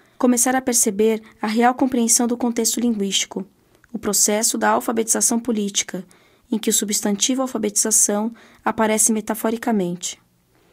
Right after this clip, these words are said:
Considerando a presença desta metáfora, parece-me que a melhor maneira de começar a nossa análise é a de estudar, mesmo rapidamente, o processo de alfabetização de adultos, do ponto de vista linguístico, que de resto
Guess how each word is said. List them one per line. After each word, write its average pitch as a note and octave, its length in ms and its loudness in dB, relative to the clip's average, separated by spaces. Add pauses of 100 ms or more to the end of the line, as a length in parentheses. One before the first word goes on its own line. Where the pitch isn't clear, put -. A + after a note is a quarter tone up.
(920)
Considerando B3+ 500 2
a D4 60 0
presença A#3 400 0
desta G3+ 240 0
metáfora, G3 640 -2 (380)
parece-me A3+ 420 2
que A#3 100 -4
a G#3+ 40 2
melhor A3 240 2
maneira A#3+ 320 4
de A3+ 120 -6
começar G#3+ 380 0
a G3+ 40 0
nossa G3+ 240 0
análise G#3 680 -2
é G#3+ 100 2
a G#3+ 40 4
de G#3 120 -2
estudar, G#3 580 0 (440)
mesmo C#4 240 4
rapidamente, A3 840 0 (340)
o C4+ 60 -2
processo B3 460 2
de - 80 0
alfabetização A#3+ 600 0
de A#3 100 0
adultos, G#3 540 -2 (300)
do A3 120 -4
ponto A3+ 240 -2
de G#3+ 100 -2
vista A#3 240 0
linguístico, A3+ 580 0 (640)
que G#3+ 120 -2
de A3 120 0
resto G#3+ 540 0